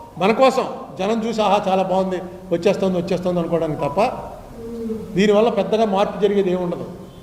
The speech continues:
మీరు ఇప్పుడు ఆ స్పెషల్ కేటగిరీ స్టేటస్ అనేది ఏముందో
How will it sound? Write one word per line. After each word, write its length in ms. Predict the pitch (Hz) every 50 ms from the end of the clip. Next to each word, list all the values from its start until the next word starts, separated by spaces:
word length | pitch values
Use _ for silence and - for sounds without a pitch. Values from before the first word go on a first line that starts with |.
| - - - - - - 175
మీరు 140 | 185 214 208
ఇప్పుడు 460 | 202 214 220 208 202 196 202 - - - - - - - 180
ఆ 60 | 180
స్పెషల్ 340 | - - 208 202 214 240 233
కేటగిరీ 400 | 233 240 233 226 233 233 233 214
స్టేటస్ 360 | - 226 226 220 220 202 220
అనేది 220 | 220 220 214 208
ఏముందో 520 | 202 208 208 208 214 233 240 233 - -